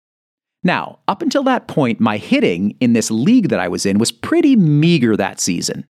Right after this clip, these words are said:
But after that lesson and spending some dollars at the local batting cage, I developed a swing that began to net me the odd out-of-the-park home run. I began to coach what I'd learned to other players on the team that were interested in learning,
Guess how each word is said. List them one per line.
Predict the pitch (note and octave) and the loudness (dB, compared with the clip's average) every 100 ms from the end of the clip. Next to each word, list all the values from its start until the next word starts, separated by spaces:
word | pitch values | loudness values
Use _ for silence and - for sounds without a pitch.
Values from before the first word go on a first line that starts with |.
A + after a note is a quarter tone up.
| _ _ _ _ _ - | _ _ _ _ _ -4
But | A2 | -2
after | F#2 A2+ | -2 -4
that | F#2 F2 | -4 -4
lesson | G2+ C#3+ E4 - G#2 G#2+ | -4 -4 -4 -2 -2 0
and | A2 | -2
spending | - C3+ B2+ A#2 | -2 -2 -2 -2
some | G#2+ G2 | -2 -2
dollars | B2+ G#3+ E3+ A2+ | 0 0 0 -2
at | G#2+ | -4
the | |
local | G2+ G#2 A2+ | -2 0 -2
batting | - D3+ B3 C4+ | -2 -2 -2 -4
cage, | C3+ F2 F#2+ - - _ A#2 | -2 -4 -4 -4 -8 _ -4
I | B2+ | -2
developed | C#3 G#2+ G#3 D4 F3+ - - | -2 -4 -2 -2 -2 -4 -8
a | - | -6
swing | - - G3+ D4 A#2+ F2+ F2+ | -6 -2 0 2 2 0 -2
that | F2+ | -4
began | B2+ C#3 E3 F#3+ | -2 -2 -2 0
to | A#2+ | 0
net | A2+ D#3 - - | 0 0 0 -2
me | F#2 E2+ E2+ - | -4 -4 -8 -2
the | - - | -4 -2
odd | F3 B3 A#2+ E2+ F#2+ - G#2+ | -2 0 -2 -4 -6 -8 -6
out-of-the-park | A2 C3 - G2+ F2 - | -4 -4 -6 -6 -6 -4
home | B2+ C3+ | -2 0
run. | G#3+ C#4+ G2+ - _ _ _ _ _ _ _ _ _ | 0 -2 -4 -8 _ _ _ _ _ _ _ _ _
I | A#3+ D#3 | -2 0
began | C3+ G2+ F#2 | 0 0 -2
to | G2+ | -4
coach | - - F4 C4 | -4 -2 -2 -2
what | C#3 G2 | -2 -2
I'd | F2+ | -4
learned | G2+ G2 G2+ | -2 -2 0
to | - G#2+ | -2 -2
other | A2+ | -4
players | - E3 B2 A2+ | -4 -2 0 0
on | A#2 | -2
the | A#2+ | -2
team | - D#4 F3+ G#2 | -2 0 2 2
that | A#2 | 0
were | C#3+ | -2
interested | A3+ C#4+ - G#2 - A2 | 0 0 0 0 0 -2
in | G2 | -2
learning, | F#2+ F#2 D2+ D#2 | -2 -4 -6 -8